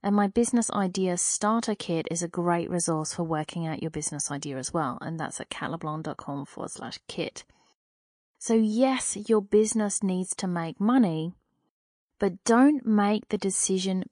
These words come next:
purely on money. Think about how it aligns with your values, your skills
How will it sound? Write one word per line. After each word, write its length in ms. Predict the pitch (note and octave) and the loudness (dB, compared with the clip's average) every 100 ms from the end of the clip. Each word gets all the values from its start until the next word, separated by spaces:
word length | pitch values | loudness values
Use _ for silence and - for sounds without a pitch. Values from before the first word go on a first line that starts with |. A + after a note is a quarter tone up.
| _ | _
purely 760 | - - A3+ A#3+ A3+ F#3+ E3 D#3+ | -6 4 8 10 10 6 2 -2
on 220 | D#3 D#3 | -6 -6
money. 440 | D#3 C#3+ C3+ F#2+ - - _ _ _ _ _ _ _ _ _ _ - | -6 -8 -8 -10 -14 -18 _ _ _ _ _ _ _ _ _ _ -20
Think 380 | - A#3 A#3+ B3 | -8 0 0 0
about 480 | B3 A#3 G#3+ G#3+ - | -2 0 2 2 0
how 320 | - G3 G3+ | -4 -2 0
it 100 | G#3+ - | -2 0
aligns 560 | G#3+ G3 F3 F3 F3 | 0 0 0 -2 -4
with 160 | E3 - | -8 -6
your 160 | D#3+ D3+ | -6 -2
values, 680 | G3 F#3+ G3 F#3+ F#3 F3+ | 2 4 6 6 4 2
your 200 | F3 E3+ | -4 -4
skills 600 | D#3 - F#3+ F3+ F3 E3 | -4 -2 0 2 2 0